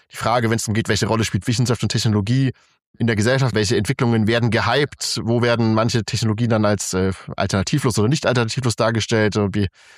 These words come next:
ich möchte jetzt auf keine einzelnen Parteien Behauptungen eingehen. Ich glaube, man kann sich denken, was gemeint ist. Es betrifft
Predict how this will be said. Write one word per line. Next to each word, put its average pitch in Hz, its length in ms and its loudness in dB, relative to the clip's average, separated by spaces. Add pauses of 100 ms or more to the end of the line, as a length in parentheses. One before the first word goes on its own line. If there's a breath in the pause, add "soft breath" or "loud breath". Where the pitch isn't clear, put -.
(100)
ich - 60 -10
möchte 131 180 0
jetzt - 80 -2
auf 107 80 -2
keine 127 240 0
einzelnen 139 320 0
Parteien 139 420 -2
Behauptungen 127 540 0
eingehen. 156 320 2
Ich 123 120 -2
glaube, 123 220 0
man 110 160 0
kann 117 160 -4
sich 104 140 -4
denken, 151 360 0 (420 loud breath)
was - 160 -4
gemeint 127 360 0
ist. 131 180 -4
Es - 80 -10
betrifft 147 460 -2